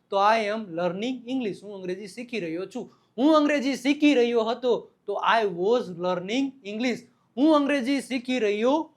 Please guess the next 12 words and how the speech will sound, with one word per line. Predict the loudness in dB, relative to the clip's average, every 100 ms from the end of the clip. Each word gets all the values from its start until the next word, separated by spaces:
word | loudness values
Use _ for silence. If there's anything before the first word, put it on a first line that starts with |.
| -4
હોઈશ | 2 2 0 _ _ -16
તો |
I | -6 -2 -2
will | -2 -6 -4
be | -4 -6
learning | -10 -12 -10 -8 -8 -10 -14
English. | -16 -12 -12 -10 2
આ | 2
પદ્ધતિ | 2 -2 0 -2 -4
પ્રમાણે | -6 -6 -4 -6 -6
ભાઈ, | -2 -2 0
હે, | -4 -6